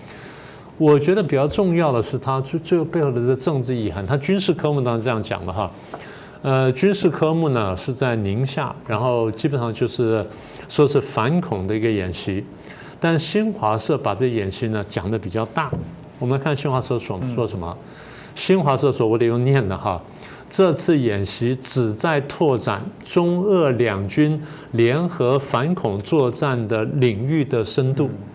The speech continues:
Speaker 1: 就中国跟俄国军队反恐作战的这领域的深度，就在反恐这题目上，我们做了哪些，哪些演练，展示共同维护国际跟区域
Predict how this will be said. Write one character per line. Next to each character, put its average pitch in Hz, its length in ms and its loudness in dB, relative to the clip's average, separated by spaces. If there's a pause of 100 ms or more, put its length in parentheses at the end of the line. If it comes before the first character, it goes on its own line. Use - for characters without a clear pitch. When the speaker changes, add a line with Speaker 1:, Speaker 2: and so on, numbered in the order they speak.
(260)
Speaker 1:
就 135 120 4
中 165 300 2
国 123 160 2
跟 139 120 2
俄 127 200 4
国 139 180 4
军 147 280 0
队 139 200 2 (220)
反 143 320 0
恐 110 220 -2
作 139 200 4
战 120 240 0
的 101 80 0
这 117 160 0
领 104 240 -2
域 123 140 2
的 101 100 0
深 117 260 -2
度， 127 140 2 (520)
就 156 120 4
在 156 140 4
反 147 360 0
恐 123 180 0
这 135 120 4
题 127 160 0
目 135 140 0
上， 131 180 0
我 98 120 -2
们 104 120 -2
做 143 140 2
了 123 80 0
哪 98 220 -4
些， 131 100 -2
哪 101 140 -4
些 120 120 -2
演 104 240 0
练， 123 160 4 (800)
展 135 300 4
示 175 240 4
共 175 300 4
同 135 260 2
维 113 160 4
护 139 340 4
国 131 420 6
际 160 320 2
跟 143 200 2
区 156 380 2
域 135 60 4